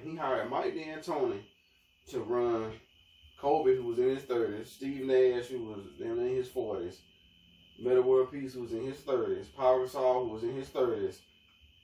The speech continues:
and the only young one was Dwight Howard. But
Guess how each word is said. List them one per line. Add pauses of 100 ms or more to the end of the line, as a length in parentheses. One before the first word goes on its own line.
(140)
and (140)
the
only
young
one
was
Dwight
Howard.
But